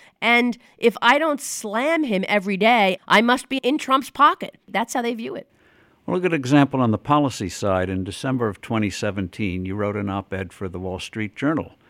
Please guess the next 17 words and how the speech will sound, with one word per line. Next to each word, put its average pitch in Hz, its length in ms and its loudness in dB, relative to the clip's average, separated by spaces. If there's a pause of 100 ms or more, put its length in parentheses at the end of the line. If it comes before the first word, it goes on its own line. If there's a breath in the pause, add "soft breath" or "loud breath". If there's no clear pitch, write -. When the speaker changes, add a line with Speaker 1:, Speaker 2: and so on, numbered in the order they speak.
(540 soft breath)
Speaker 2:
You 127 100 -2
make 110 300 0
the 107 80 -4
valid 113 360 2
point. 185 400 -4 (400 soft breath)
Deregulation, 113 960 -2
taxes 101 540 -8
were 110 80 -10
fundamentally 107 640 -4
changing 92 480 -6
the 92 80 -6
course - 360 -8
of - 60 -20
the 110 100 -6
U 110 180 -2
S 113 160 -8
economy. 143 560 -4